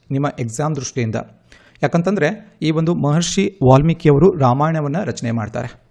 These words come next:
So ರಾಮಾಯಣವನ್ನ ರಚನೆ ಮಾಡ್ತಾರೆ. ಈ ರಾಮಾಯಣ ಇಪ್ಪತ್ನಾಲ್ಕು ಸಾವಿರ ಶ್ಲೋಕ ಮತ್ತು ಏಳು ಖಂಡಗಳನ್ನ ಒಳಗೊಂಡಿರುತ್ತೆ. ಕೇಳ್ತಾರೆ ಎಕ್ಸಾಮ್‌ನಲ್ಲಿ, ರಾಮಾಯಣ ಇಪ್ಪತ್ನಾಲ್ಕು ಸಾವಿರ ಶ್ಲೋಕ ಮತ್ತು ಏಳು ಖಂಡಗಳನ್ನ ಒಳಗೊಂಡಿರುತ್ತೆ.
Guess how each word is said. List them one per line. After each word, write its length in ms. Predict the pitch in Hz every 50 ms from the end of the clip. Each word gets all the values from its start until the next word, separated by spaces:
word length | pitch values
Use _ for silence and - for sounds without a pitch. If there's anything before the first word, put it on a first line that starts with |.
| - -
So 140 | 156 160 165 - - -
ರಾಮಾಯಣವನ್ನ 560 | 147 127 123 127 135 135 135 135 127 127 135 175 262 170 - -
ರಚನೆ 280 | 123 113 - 131 127
ಮಾಡ್ತಾರೆ. 640 | 123 123 120 113 - 131 180 277 - - - - - -
ಈ 100 | 180 165
ರಾಮಾಯಣ 360 | 156 156 151 156 170 175 175 175 175
ಇಪ್ಪತ್ನಾಲ್ಕು 640 | 165 135 - - 180 175 175 - 156 147 143 135 - 151
ಸಾವಿರ 280 | - 143 139 127 143 170 - -
ಶ್ಲೋಕ 360 | - - - 143 135 127 -
ಮತ್ತು 340 | 196 - - 147 117 - 156
ಏಳು 400 | - - 143 139 156 165 175 180
ಖಂಡಗಳನ್ನ 480 | 175 156 139 135 135 127 127 127 131 185 269 - - -
ಒಳಗೊಂಡಿರುತ್ತೆ. 760 | 127 117 117 - 117 113 110 107 113 - - - - _ _ _ - - _ _
ಕೇಳ್ತಾರೆ 320 | - 165 165 156 135 117
ಎಕ್ಸಾಮ್‌ನಲ್ಲಿ, 540 | 113 113 113 - 120 120 113 107 113 117 - - - - - - -
ರಾಮಾಯಣ 420 | - 127 127 127 131 139 131 127 156 190 - - -
ಇಪ್ಪತ್ನಾಲ್ಕು 640 | 131 - - - 156 - - 147 143 143 - -
ಸಾವಿರ 300 | 139 - 147 131 123 131 - -
ಶ್ಲೋಕ 360 | - - 135 143 143 - -
ಮತ್ತು 400 | 226 254 - - - - 208 370 - -
ಏಳು 300 | 139 131 143 156 165 170
ಖಂಡಗಳನ್ನ 480 | 165 - 135 135 127 123 120 120 123 175 262 - - - 123
ಒಳಗೊಂಡಿರುತ್ತೆ. 680 | 117 110 120 110 107 107 110 107 - 85 - - _